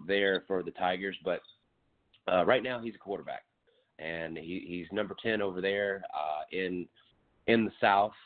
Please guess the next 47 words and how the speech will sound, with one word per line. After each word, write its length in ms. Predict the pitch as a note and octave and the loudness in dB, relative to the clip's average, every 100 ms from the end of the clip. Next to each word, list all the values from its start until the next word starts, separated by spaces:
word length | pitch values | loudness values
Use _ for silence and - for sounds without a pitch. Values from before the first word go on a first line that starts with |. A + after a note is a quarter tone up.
| - _ _ | -20 _ _
um, 300 | D2 C2+ - - - _ _ _ - | -14 -14 -14 -18 -20 _ _ _ -8
on 100 | F#2 | -6
the 60 | F2+ F2+ | -4 2
South 180 | G#2 G2 | 4 4
side 160 | G2+ F#2+ | 2 0
of 80 | E2+ | -2
the 60 | |
ball 320 | D#2+ F2+ F2 - | -4 -2 -2 -4
for 140 | F#2 | -8
this 140 | F2+ E2+ | -6 -4
All-Star 420 | F2+ E2 F2 E2+ | -4 -4 -6 -4
game. 220 | F2+ G2 | -4 -6
And 80 | A2 | -4
he's 160 | C#3+ C#3+ | -4 2
got, 200 | D3+ - | 0 2
he's 160 | D#3+ | -4
got 200 | - F3+ | -4 -6
some 140 | - B2 | -4 -6
talent, 380 | A#2+ C3+ C#3+ - - | -2 -2 -2 -6 -6
uh, 260 | G#2 G2 F#2 _ - | -2 -2 -4 _ -4
coming 240 | C3 A#2+ | -2 0
his 240 | A#2 A2+ | -2 -4
way, 420 | G2 A2+ A#2+ G#2 - - - - _ | 0 2 4 2 0 -14 -20 -20 _
uh, 220 | G2+ G2+ G2 | 4 6 4
on 140 | A2 | 2
the 80 | G#2 | 0
wide 240 | G#2+ A2 | 2 2
receiver 400 | G2+ - A#2 A2 A2 | 0 -2 -2 -2 0
side. 240 | G#2 G2 F#2+ | 2 4 2
And 80 | |
I, 80 | G2 - | 0 2
uh, 120 | G2 | 0
one 260 | F#2 A2 A#2+ | 0 0 2
that 100 | A2 | 2
I 140 | A2 | 0
looked 260 | A2 G#2+ G#2+ | 0 0 2
at, 240 | G#2 - _ _ - | 2 2 _ _ 2
uh, 240 | F#2+ F#2 F2+ | 4 4 2
was, 200 | G2 E2+ | 0 2
uh, 160 | F#2+ F2+ | 2 4
Mike 320 | F2+ A2 - - | 4 4 2 0
Jones. 400 | A2+ A#2 G2 F2+ | 2 4 2 0
He's 220 | A2 A2+ | 0 0
a 40 | |
wide 240 | G#2 G#2 G2+ | 4 4 4
receiver 420 | G2 - G#2 F2+ - | 0 2 2 0 0
from, 320 | G#2+ G2+ F#2+ | 4 6 4